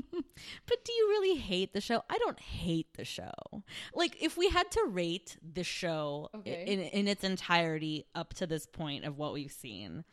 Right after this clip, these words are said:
Speaker 1: what would you give it?
Speaker 2: Oh, shit, that's bad. Um, or hard. Um, fudge.
Speaker 1: I think I have my answer.
Speaker 2: Yeah, well, you
Speaker 1: I
Speaker 2: already have a
Speaker 1: think.
Speaker 2: smile on your face, and you already know your answer. That's
Speaker 1: No,
Speaker 2: a,
Speaker 1: I,
Speaker 2: or
Speaker 1: I mean,
Speaker 2: you're
Speaker 1: I just,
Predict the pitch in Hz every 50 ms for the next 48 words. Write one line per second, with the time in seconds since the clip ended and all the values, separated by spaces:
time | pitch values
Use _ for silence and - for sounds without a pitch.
0 | _ _ - 185 190 143 180 180 175 143 156 - - 117 - - - - - -
1 | 160 151 143 - - - 131 - - - 139 151 - - - 143 143 139 143 147
2 | - - - - _ _ - 175 185 180 165 - - 156 165 170 156 165 151 156
3 | 156 - - - - _ _ - 226 247 247 240 240 240 233 233 233 226 - -
4 | _ _ - 107 87 - - - - - - - - - _ - 196 240 285 285
5 | 254 220 214 208 180 175 170 165 165 165 165 156 151 170 175 - 160 160 165 170
6 | 202 185 - _ - 214 233 226 190 180 175 196 202 196 208 214 226 226 247 240
7 | 233 214 185 175 220 202 202 220 220 208 180 180 175 180 226 - - 170 175 170
8 | - 180 180 196 202 175 170 185 226 240 185 175 160 160 160 156 170 165 160 180
9 | 185 - 254 294 277 233 180 175 214 220 - - 226 240 262 262 247 269 277